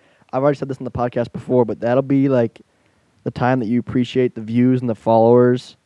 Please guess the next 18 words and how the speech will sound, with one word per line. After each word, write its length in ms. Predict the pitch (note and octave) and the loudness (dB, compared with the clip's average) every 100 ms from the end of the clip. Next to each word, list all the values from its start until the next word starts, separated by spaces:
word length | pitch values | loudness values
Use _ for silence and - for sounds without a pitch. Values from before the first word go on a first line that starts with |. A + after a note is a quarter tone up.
| - | -10
and, 60 | |
like, 100 | A2 | -10
subscribers 460 | - - A2+ A#2+ B2+ | -10 -2 0 2 0
the 60 | A2 | 0
most. 380 | A2+ G#2 - | 2 2 0
'Cause 80 | - | -10
like 100 | A#2+ | -4
I 60 | A#2+ | -4
said, 360 | - A#2 G#2+ - _ _ | 0 0 0 -8 _ _
I 60 | - | -16
still 160 | - | -8
feel 140 | B2+ A#2+ | -4 -4
this 100 | A2 | -4
way. 80 | A#2 | -6
Like, 140 | A2 | -6
when 100 | A#2 | -4
we 80 | B2 | -2
had, 400 | C3+ C3 C3 A#2 | 2 4 2 0